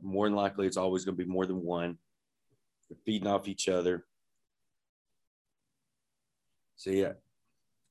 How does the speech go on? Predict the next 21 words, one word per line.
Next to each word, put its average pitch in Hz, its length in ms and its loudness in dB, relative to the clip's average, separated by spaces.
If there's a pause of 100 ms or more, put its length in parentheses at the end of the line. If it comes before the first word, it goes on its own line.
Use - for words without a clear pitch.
(340)
I 143 160 6
do 147 220 8
have 135 220 10
an 110 80 4
alarm 110 500 4
on 113 120 2
my 113 180 4
d-, 110 220 -10
on, 101 300 -2
on 95 200 0
every 107 280 4
part 107 220 4
of 98 80 2
my 101 160 2
house 107 520 0 (1200)
that's 104 260 2
set 113 340 2
for - 140 -4
do 107 220 2
not 98 200 4
ent-, 101 260 0